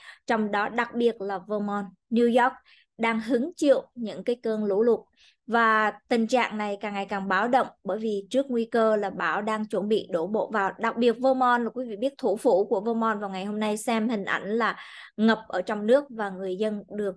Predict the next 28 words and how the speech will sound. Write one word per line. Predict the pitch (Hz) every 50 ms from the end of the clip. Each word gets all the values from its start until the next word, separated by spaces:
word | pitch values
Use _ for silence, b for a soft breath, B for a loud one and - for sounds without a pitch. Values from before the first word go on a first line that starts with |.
| 180 -
di | 202 208 202 - -
tản. | 190 - - 208 233 247 _ -
Trong | 254 233 226 214
khi | 214 - 247 226 220
đó | 214 208 202 202 208 240 269
thì | 311 262 226
những | 220 214 175 214 -
phần | - 277 233 214
khác | - 254 247 285 294 -
của | 233 233
nước | 254 269
Mỹ | 262 240 190 - 220
lại | 240 233 185
đối | 180 202 196 220 240
diện | 233 233 202 - 226 220 220 233 208
với | 214 240 226 226 220 226 269 302 294 226
đợt | 220 214 202 - -
nắng | 214 196 196 208 233
nóng. | 233 202 214 240 - - B B B B B B -
Tại | 233 202 147
thành | 226 226 202 208
phố | 208 202 220
San | - 240 233
Jose | 226 220 233 226 220
của | 202 196
chúng | 202 220 214 226
tôi | - 254 226 220 214 214
thì | 220 233 233 214 208 196 196